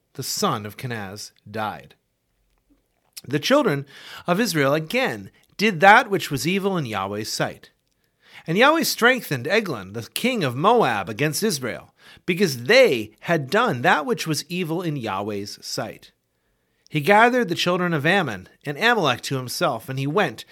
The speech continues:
and struck Israel, and they possessed the city of palm trees. The children of Israel served Eglon, the king of Moab, eighteen years. But when the children of Israel cried to Yahweh, Yahweh raised up a savior for them, Ehud, son of Gera, the Benjamite,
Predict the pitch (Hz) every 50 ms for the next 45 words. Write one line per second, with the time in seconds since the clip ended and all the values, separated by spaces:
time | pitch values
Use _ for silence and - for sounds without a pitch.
0 | - - - - - 151 160 156 - - - - 262 247 214 - - 151 135 -
1 | 139 127 123 127 147 175 277 330 330 330 - 156 117 131 165 160 139 - - -
2 | 127 - - - 214 175 151 131 123 - 160 170 175 165 147 - - 110 90 69
3 | 78 - - - _ _ _ _ _ _ _ _ _ _ _ _ _ _ _ _
4 | _ _ - 139 - 220 254 320 339 311 233 160 135 120 - - 110 104 104 104
5 | - - - 226 220 185 147 123 151 170 190 170 160 135 120 113 123 - - 180
6 | 214 226 196 147 131 143 147 143 127 110 101 101 107 123 156 160 - - 190 180
7 | 160 151 151 147 127 104 - - - - - - _ _ _ _ _ _ _ _
8 | - - - - _ - 214 233 302 359 381 - - 262 330 349 330 277 233 214
9 | 214 170 175 190 151 143 - - - 175 185 185 180 147 135 120 147 147 143 139
10 | 107 76 64 73 - _ _ _ - - _ - - 226 262 302 302 277 254 233
11 | - - 240 226 240 - - 247 269 285 247 226 180 - - 127 117 101 90 -
12 | - 262 262 196 165 143 107 95 - - _ _ _ _ _ _ _ _ _ _
13 | - - - 214 233 247 247 233 175 139 156 185 170 147 120 110 104 123 117 196
14 | 240 254 170 170 135 113 90 76 - - -